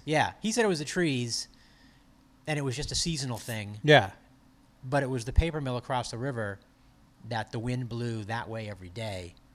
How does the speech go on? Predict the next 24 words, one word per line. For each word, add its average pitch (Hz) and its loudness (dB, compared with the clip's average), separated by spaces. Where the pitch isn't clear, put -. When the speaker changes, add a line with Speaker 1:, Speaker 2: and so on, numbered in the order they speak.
Speaker 1:
So 104 -6
basically, 107 -6
that 98 -10
campus 101 -4
smelled 95 -4
all 82 -8
the 76 -16
time. - -14
Speaker 2:
But 170 8
you 208 10
know 208 12
what's 190 6
crazy 151 4
is 110 2
that, 127 4
like, 123 2
it - 2
smelled 180 6
like 127 2
semen. 131 4
Speaker 1:
Yeah. 143 0
Yeah. 175 2
Speaker 2:
So 180 8
Speaker 1:
Yeah. - -8